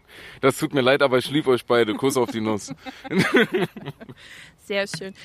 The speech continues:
Speaker 2: Ich fand ja auch bei eins, zwei oder drei, das hat so ein bisschen meine, mein, mein Willen, in die Medienbranche abzusteigen,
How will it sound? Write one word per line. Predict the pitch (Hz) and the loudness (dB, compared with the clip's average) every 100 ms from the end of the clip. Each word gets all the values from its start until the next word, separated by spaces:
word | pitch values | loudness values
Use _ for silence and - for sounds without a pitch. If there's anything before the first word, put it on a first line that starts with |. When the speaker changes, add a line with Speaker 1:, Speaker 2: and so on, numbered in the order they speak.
| 277 | -12
Speaker 2:
Ich | 226 - | -10 -2
fand | 277 277 | -2 0
ja | 277 - | 2 2
auch | 254 | 2
bei | 240 226 | 2 0
eins, | 240 233 | -2 -6
zwei | - 233 220 | -4 -4 -2
oder | 208 208 | -4 -4
drei, | - 226 | -2 -2
das | 240 - | -2 -4
hat | 240 | -6
so | 226 | -6
ein | 226 | -6
bisschen | 247 - 247 | -6 -6 -6
meine, | 226 220 220 220 214 214 | -2 -2 -2 -2 -4 -6
mein, | 208 208 214 208 | -8 -8 -8 -8
mein | 208 208 208 | -6 -4 -2
Willen, | 269 302 302 285 | 0 2 0 -2
in | - 226 | -4 -4
die | 220 220 220 208 | -4 -2 -4 -2
Medienbranche | 233 277 233 - 208 202 202 202 | 0 0 -2 2 4 4 0 -2
abzusteigen, | 190 - 208 - - 196 202 214 240 | -2 -4 -6 -4 0 2 2 -2 -8